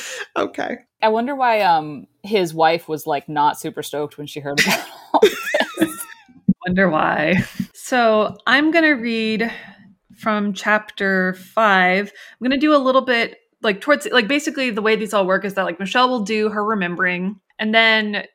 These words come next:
Speaker 3: um, Pazder will integrate the memories with Michelle. So I'm just gonna start in kind of random spot. If you're like, "Whoa, that doesn't make sense," like, don't worry. It didn't make,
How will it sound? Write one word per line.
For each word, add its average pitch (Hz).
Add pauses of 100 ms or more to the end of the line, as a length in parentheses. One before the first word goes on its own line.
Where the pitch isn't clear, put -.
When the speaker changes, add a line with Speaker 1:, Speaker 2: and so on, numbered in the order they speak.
(400)
Speaker 3:
um, 185
Pazder 208
will 185
integrate 247
the 277
memories 285
with 262
Michelle. 302 (260)
So -
I'm 320
just -
gonna 427
start -
in 220
kind 233
of 190
random 196
spot. 185 (180)
If 214
you're 220
like, 202
"Whoa, 208
that 202
doesn't 208
make 196
sense," 196
like, 202
don't 202
worry. 185
It 208
didn't 220
make, 196